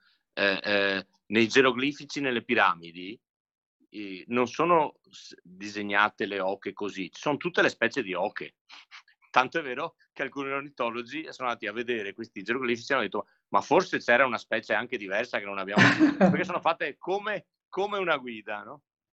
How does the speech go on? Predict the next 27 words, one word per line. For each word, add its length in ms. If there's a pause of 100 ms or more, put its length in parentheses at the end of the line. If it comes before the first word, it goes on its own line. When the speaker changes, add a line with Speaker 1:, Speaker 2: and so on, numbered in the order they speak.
(120)
Speaker 1:
E 140
poi 140
pensiamo, 320
non 100
so, 120
anche 220
alle 140
oche 260
de-, 280
del 240
Campidoglio, 920 (380)
eh, 260
eh, 320
eh, 360 (180)
che 160
non 200
erano 840 (200)
lì 320
a 200
caso, 560
ma 120
perché 580
erano 640
una 160
Speaker 2:
Mm. 100
Speaker 1:
specie 560
protetta, 800